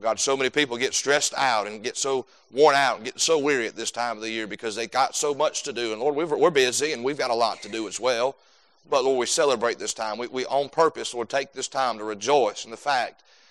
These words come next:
that the very God of heaven robed himself in flesh and came to sinful man. We thank you for that tonight. Lord, thank you that we know the true meaning, God, just not of, of, of this time of the year, but, Lord, the true meaning, God, of, of what you did and why you did it and who you came for and how you're willing to save people like us.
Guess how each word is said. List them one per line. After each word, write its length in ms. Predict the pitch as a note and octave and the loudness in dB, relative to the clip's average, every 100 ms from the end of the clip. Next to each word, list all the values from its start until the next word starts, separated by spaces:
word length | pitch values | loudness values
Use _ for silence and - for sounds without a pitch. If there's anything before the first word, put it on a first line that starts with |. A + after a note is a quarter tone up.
| _ | _
that 100 | G2 | -14
the 60 | A#2 | -2
very 320 | C#3+ E3 D#3 | 4 4 4
God 240 | D3 D#3+ | 6 8
of 120 | E3 | 6
heaven 360 | - C3 G#2 A2 | 4 -2 -2 -2
robed 220 | B2 C3+ | 0 0
himself 440 | B2+ C3 C#3 C#3 D3 | -4 -2 2 2 0
in 80 | |
flesh 600 | C#3 D3+ C3 G2+ - - - _ _ _ | -8 0 0 0 -4 -8 -8 _ _ _
and 100 | G2+ | -4
came 320 | C#3 C#3 A2 | 0 0 -2
to 80 | A2 | -6
sinful 420 | - A#2+ A2+ B2+ | -4 -4 -6 -4
man. 260 | A#2+ G2 F2+ _ _ _ _ _ - | -2 -2 -6 _ _ _ _ _ -10
We 120 | A2+ | -10
thank 240 | - C#3+ | -4 -6
you 180 | - _ | -6 _
for 40 | A2+ | -2
that 180 | A2+ A2 | -2 -2
tonight. 240 | G#2+ A2+ | -6 -4
Lord, 160 | A#2+ A2+ | -2 0
thank 240 | C#3 D3 | 0 -2
you 80 | B2 | -4
that 100 | G#2+ | -4
we 100 | B2+ | -2
know 200 | B2+ C#3 | 2 0
the 80 | B2+ | 0
true 200 | - D#3+ | -2 0
meaning, 360 | C#3+ B2 G#2 - _ _ _ | 0 0 -4 -14 _ _ _
God, 240 | C3 C#3 A2+ | 2 4 4
just 260 | D3+ - | 0 0
not 220 | C3+ C#3+ C3+ | 2 4 4
of, 200 | A#2 - | 0 -4
of, 340 | C#3 B2 B2+ | -2 0 0
of 160 | B2 A#2 | 0 0
this 180 | D#3 - | 0 0
time 280 | C#3 C3 A2+ | -2 -2 -2
of 80 | |
the 60 | A2+ | -4
year, 120 | A#2+ | -4
but, 120 | G#2+ | -4
Lord, 160 | A#2 A#2+ | -4 -4
the 60 | A#2 | -4
true 220 | - C#3+ | -4 -2
meaning, 380 | D3 D3 A#2 - _ _ _ A#2+ | 0 0 -4 -10 _ _ _ 4
God, 240 | C3 C3+ | 8 8
of, 100 | A#2+ | 6
of 220 | B2+ A2+ | 2 4
what 240 | D3+ C#3+ C#3 | 4 4 0
you 80 | |
did 200 | B2+ C#3+ | 2 2
and 140 | A#2+ A#2+ | 2 2
why 220 | B2+ C#3+ | 4 4
you 160 | C3+ B2 | 2 -2
did 240 | A2+ C3 | 2 2
it 140 | A2+ A2+ | 2 -6
and 40 | |
who 200 | G#2+ D3+ | -4 0
you 180 | D#3 C3 | 0 -2
came 360 | - C#3 B2 | 0 0 -2
for 260 | A2 B2 A#2 | -8 -6 -4
and 60 | G#2+ | -2
how 120 | C#3+ | -2
you're 180 | C3+ B2+ | 0 2
willing 240 | C#3 A#2+ | 0 0
to 80 | A#2+ | -4
save 340 | - B2+ A2 | -4 -4 -4
people 220 | A2+ G2 | -10 -8
like 240 | G#2 A#2 G#2+ | -4 -4 -6
us. 380 | G#2 F#2+ - | -10 -10 -14